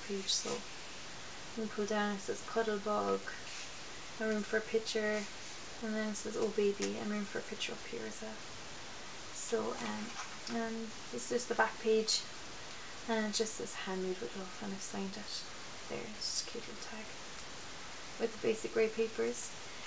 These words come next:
So I hope you like it, and I hope actually somebody bids on it, because my second mini album, um, for the public. <laughs> Um, yeah, so all I've left to do now is just to finish the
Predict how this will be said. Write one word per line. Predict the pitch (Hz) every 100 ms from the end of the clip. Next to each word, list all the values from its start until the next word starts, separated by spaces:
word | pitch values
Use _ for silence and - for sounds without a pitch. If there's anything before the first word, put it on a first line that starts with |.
| -
So | - - 247 247 - - -
I |
hope | 233 247
you | 240
like | 233 247 226
it, | 214 220 - -
and | 226 220 220 220 220 214 208 - - - -
I |
hope | 214 226 220
actually | - - - - 208
somebody | 202 208 196 185
bids | 214 202 196
on | 185
it, | 185 -
because | - 196 190 - 202
my | 196 - - - -
second | - - - 214 196 185 - - -
mini | 202 196 196
album, | 190 190 196 - - - - - - - - -
um, | 196 190 196 196
for | 190 202
the | 196
public. | 208 196 240 - - - - - -
<laughs> | 233 220 - - - -
Um, | 226 214 208 208 220 - - -
yeah, | 269 262 -
so | - 226 226 - -
all | 233
I've | 226 220
left | 226 -
to | - 220
do |
now | 208
is | 202
just | - -
to | -
finish | 208 202 -
the | -